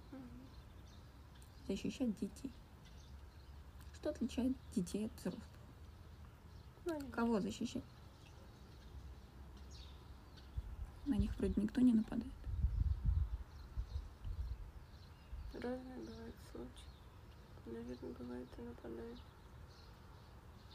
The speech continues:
Speaker 1: Бывает.
Speaker 2: Да.
Speaker 1: Мгм.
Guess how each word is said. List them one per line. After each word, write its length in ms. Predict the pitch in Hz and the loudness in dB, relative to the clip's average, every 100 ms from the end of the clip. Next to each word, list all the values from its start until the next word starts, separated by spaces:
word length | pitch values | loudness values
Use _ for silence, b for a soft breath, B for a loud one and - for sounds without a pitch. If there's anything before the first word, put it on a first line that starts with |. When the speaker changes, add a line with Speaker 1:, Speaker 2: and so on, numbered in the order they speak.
| - - - - - - - - - - - | -14 -14 -12 -12 -12 -12 -12 -12 -12 -12 -10
Speaker 1:
Бывает. 380 | 240 254 277 294 - - - - - - - - - - - - - - - - - - - - - - 247 | -6 -6 -4 -6 -8 -10 -10 -12 -12 -12 -12 -14 -14 -12 -12 -14 -14 -14 -14 -14 -14 -12 -12 -10 -10 2 8
Speaker 2:
Да. 180 | 262 240 - - - - - - - - - - - - - - - - - - - - - - - | 8 6 -2 -12 -12 -12 -14 -12 -12 -12 -12 -10 -10 -12 -12 -12 -12 -12 -14 -14 -14 -14 -12 -10 -6
Speaker 1:
Мгм. 120 | 311 | -6